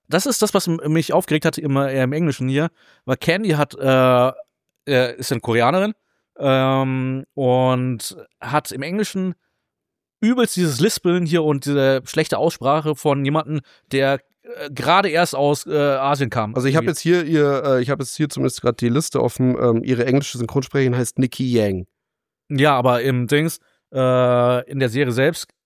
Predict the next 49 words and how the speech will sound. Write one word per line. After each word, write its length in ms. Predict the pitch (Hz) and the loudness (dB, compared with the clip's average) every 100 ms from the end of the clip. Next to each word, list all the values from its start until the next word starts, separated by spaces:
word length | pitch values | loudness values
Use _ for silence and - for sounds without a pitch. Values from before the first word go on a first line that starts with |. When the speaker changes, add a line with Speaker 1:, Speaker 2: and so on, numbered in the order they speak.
| _ | _
Speaker 1:
gab's 260 | 139 131 - - | 0 0 -2 -8
Szenen, 440 | - 160 175 151 | 0 0 0 0
wo 140 | 135 | 0
sie 80 | 139 | 0
dann 160 | 139 139 | 0 -2
auf 180 | 143 - | -4 -6
Koreanisch 440 | 120 135 139 135 | -2 2 2 2
irgendwas 200 | 123 110 | -2 -4
gesagt 240 | - 110 110 | -4 -4 -4
hat. 100 | 98 _ _ | -8 _ _
Bin 80 | 160 | 0
mir 60 | |
ziemlich 200 | 220 202 | 2 2
sicher, 180 | 185 165 | 2 2
dass 100 | 131 | 0
es 80 | 107 | 0
Koreanisch 400 | 120 117 113 107 | 2 2 2 -2
war. 140 | 98 - _ | -6 -8 _
Speaker 2:
Okay. 140 | 131 117 | -8 -6
Speaker 1:
Ähm, 500 | 135 131 127 123 123 | 0 2 4 2 0
Speaker 2:
Kann 120 | 123 120 | 0 0
schon 140 | 120 | 0
sein. 260 | 110 107 101 _ _ _ _ _ | 0 -2 -6 _ _ _ _ _
Speaker 1:
und, 760 | 151 139 131 135 131 131 117 - | -2 2 4 4 2 0 -2 -4
äh, 200 | 131 123 | 0 0
oder 220 | 123 127 | 0 -2
zumindestens, 800 | - 135 143 143 135 123 - - _ _ _ | 0 0 2 0 0 -2 -2 -12 _ _ _
doch, 120 | 196 | -6
das 140 | - | -6
müsste 140 | 220 - | -10 -4
Koreanisch 380 | 175 202 202 - | -2 -2 -2 -4
gewesen 200 | 101 101 | -4 -4
sein, 180 | 104 107 | -4 -6
äh, 220 | 117 113 | -6 -6
wenn 80 | 117 | -6
ich 60 | 110 | -4
mich 240 | 110 98 | -6 -6
nicht, 20 | |
nicht, 280 | 131 110 - _ 120 | -10 -12 -14 _ -4
äh, 140 | 117 | -2
irre. 240 | 120 110 - - _ _ | 0 -2 -4 -18 _ _
Und, 640 | 127 117 117 120 120 - - | 0 2 4 2 0 -4 -2
ähm, 840 | 127 123 123 120 120 120 123 147 _ _ _ _ _ | 2 4 4 4 2 0 -6 -14 _ _ _ _ _
da 220 | 139 185 | 0 2
war 100 | 226 | 2
das 100 | 202 | 2
tatsächlich 340 | 185 196 202 - | -2 0 -2 0
so 160 | 180 | 0
hier, 200 | 180 175 | 0 -2